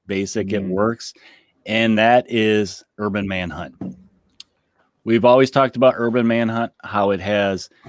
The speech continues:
Speaker 1: some unique elements in it, and the fact that you can play this by yourself, because the game, you know, playing with other players, you're, y-, you're racing. You're not, you're not shooting
Speaker 2: Right.
Speaker 1: at each other. You're not competing,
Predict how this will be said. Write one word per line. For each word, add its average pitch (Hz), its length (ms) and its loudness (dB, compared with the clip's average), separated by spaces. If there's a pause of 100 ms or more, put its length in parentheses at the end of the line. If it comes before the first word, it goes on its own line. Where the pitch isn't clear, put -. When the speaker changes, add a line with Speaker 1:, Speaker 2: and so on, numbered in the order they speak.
Speaker 1:
some 104 220 -4
unique 107 500 0
elements 117 480 0
in 127 160 2
it, 127 180 -2 (360)
and 107 140 -4
the 107 60 -4
fact 123 400 2
that 117 240 2
you 135 160 0
can 160 180 -2
play 139 420 0
this 98 300 -6
by 104 280 -2
yourself, 113 680 -2
because 131 260 -2
the 147 100 0
game, 180 440 -2 (680)
you 156 100 -2
know, 151 400 2
playing 170 260 2
with 156 140 -2
other 147 180 2
players, 143 540 0
you're, 135 180 -4 (260)
y-, 131 440 -10 (220)
you're 147 240 4
racing. 123 520 0 (120)
You're 123 180 2
not, 135 320 2
you're 127 160 0
not 135 200 2
shooting - 280 2
Speaker 2:
Right. - 20 0
Speaker 1:
at 127 100 0
each 131 180 -2
other. 120 180 4
You're 117 80 0
not 120 240 -2
competing, 120 720 -2